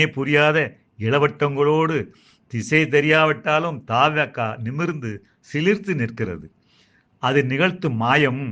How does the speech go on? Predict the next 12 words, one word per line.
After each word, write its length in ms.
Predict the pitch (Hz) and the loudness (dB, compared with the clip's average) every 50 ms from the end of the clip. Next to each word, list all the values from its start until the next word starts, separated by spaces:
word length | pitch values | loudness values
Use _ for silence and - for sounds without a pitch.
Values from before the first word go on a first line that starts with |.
| - - - | -12 -12 -12
இந்த 200 | - 120 127 135 127 | -10 -6 -4 -4 -4
உலகமே 480 | 110 113 131 143 151 156 151 156 160 160 165 180 - - | -2 -2 0 0 0 0 0 2 0 0 0 -4 -6 -8
அதன் 280 | - 113 123 147 143 | -6 -4 -4 -4 -4
பின் 200 | 120 147 147 139 - | -2 -4 -4 -4 -6
திரண்டு 380 | - 117 117 135 170 165 151 165 | -6 -4 -4 -4 -4 -4 -4 -6
விட்டது 340 | 135 120 - - 120 104 104 | -6 -6 -8 -6 -6 -6 -4
போல் 220 | 104 147 160 127 98 - _ _ _ _ _ _ | -2 -2 -4 -4 -6 -12 _ _ _ _ _ _
பாவனை 500 | 107 98 110 120 143 160 165 160 151 135 | -8 -2 2 4 4 4 4 2 -2 -4
காட்டுகிறது. 580 | - - 117 104 - - 90 95 87 82 76 80 78 _ _ _ _ _ _ _ _ _ _ _ _ _ | -4 -4 -4 -4 -4 -8 -10 -10 -10 -10 -14 -18 -20 _ _ _ _ _ _ _ _ _ _ _ _ _
கூச்சலுடன் 600 | - 135 151 156 151 - 156 147 147 143 160 175 135 - - - _ _ _ _ | -6 -6 -6 -6 -4 -2 0 0 2 2 2 0 0 -6 -12 -18 _ _ _ _
முரசும் 500 | - 113 127 151 175 175 - 170 156 165 160 | -6 0 2 2 2 2 0 -2 -4 -4 -4
கொட்டுகிறது. 640 | - 127 113 - - 156 107 110 98 92 78 76 | -6 -6 -6 -4 -6 -4 -4 -4 -4 -4 -8 -12